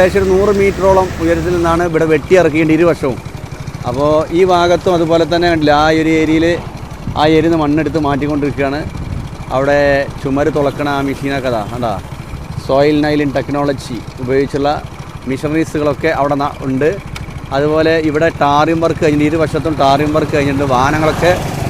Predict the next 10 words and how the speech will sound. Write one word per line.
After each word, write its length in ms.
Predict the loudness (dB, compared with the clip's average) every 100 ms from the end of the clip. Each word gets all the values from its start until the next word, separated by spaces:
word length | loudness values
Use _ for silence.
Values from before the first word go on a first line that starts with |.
| -6 -2 4
ഓടുന്ന 200 | 4 6 6
കാണാം. 140 | 6 6
കഴിഞ്ഞ 160 | 6
പ്രാവശ്യം 220 | 6 4 4
ഇവിടെയൊക്കെ 240 | 4 6 4
വർക്ക് 220 | 4 4
നടന്നുകൊണ്ടിരിക്കുകയാണ്. 520 | 4 4 4 4 4 4
ഇവിടെ 160 | 6 6 6 4 4 4 2 2 -4 -8 -10 -10 -8 -8 -2 2
മണ്ണ് 380 | 2 4 4 6 4 4
കമ്പാക്റ്റിങ്ങും 840 | 2 4 6 6 4 2 2 2